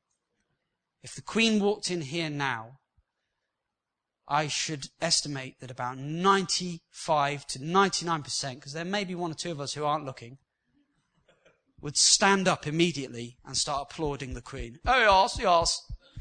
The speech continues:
Rather, go away.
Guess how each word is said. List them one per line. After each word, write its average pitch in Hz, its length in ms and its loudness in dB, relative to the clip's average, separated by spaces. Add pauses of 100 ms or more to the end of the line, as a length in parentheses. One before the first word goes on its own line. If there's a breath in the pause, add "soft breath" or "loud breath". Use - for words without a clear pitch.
(1160 loud breath)
Rather, 233 380 8 (1700 loud breath)
go 156 280 0
away. 131 520 -2